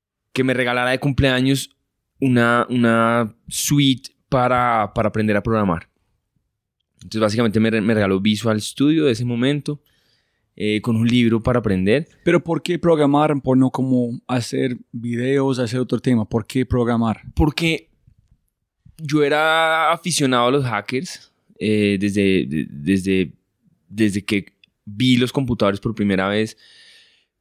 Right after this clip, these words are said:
Speaker 1: Como que la gente que, que me empezó a hablar de computadores en ese momento,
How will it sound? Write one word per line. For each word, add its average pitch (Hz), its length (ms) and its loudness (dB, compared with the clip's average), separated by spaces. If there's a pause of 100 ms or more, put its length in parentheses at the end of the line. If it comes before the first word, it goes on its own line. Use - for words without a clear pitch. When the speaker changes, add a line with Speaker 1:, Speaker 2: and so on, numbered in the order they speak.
Speaker 1:
Como 123 220 -2
que 127 100 -6
la 117 100 -4
gente 113 320 -4
que, 139 400 0
que 127 80 0
me 123 80 2
empezó 110 220 -2
a - 20 2
hablar 120 200 0
de 123 100 -2
computadores 113 540 -2
en 123 60 -2
ese 117 160 -4
momento, 113 640 0